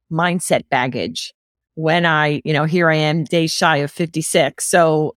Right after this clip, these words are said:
that is who I am. I'm very proud of my upbringing, blue collar upbringing. My dad and my mom both taught me work ethic.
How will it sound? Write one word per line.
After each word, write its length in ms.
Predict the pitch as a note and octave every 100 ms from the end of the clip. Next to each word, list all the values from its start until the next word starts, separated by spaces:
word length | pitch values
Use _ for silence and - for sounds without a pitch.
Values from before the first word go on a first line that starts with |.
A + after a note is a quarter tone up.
| -
that 200 | F3 G3+
is 220 | G#3+ G#3
who 180 | - G3
I 80 | F#3
am. 260 | E3 F3
I'm 280 | D#3+ D3+ D#3 -
very 240 | E3+ E3+
proud 480 | E3 - D#3 E3 E3+ -
of 100 | E3
my 160 | D3+
upbringing, 720 | - D#3+ - F#3 F#3+ F#3 F#3 F#3
blue 160 | F#3+
collar 380 | G3 G3 F3 E3
upbringing. 440 | E3 - D#3+ E3 D#3
My 120 | C#3+
dad 480 | D#3+ D#3 D#3 D#3 -
and 140 | D#3
my 80 | D3
mom 260 | D3 D3 D#3
both 380 | D#3 D3+ -
taught 260 | - D3+ -
me 380 | D3+ D3 D3 - _ _ _
work 280 | D3+ E3+ -
ethic. 400 | C3 - B2 -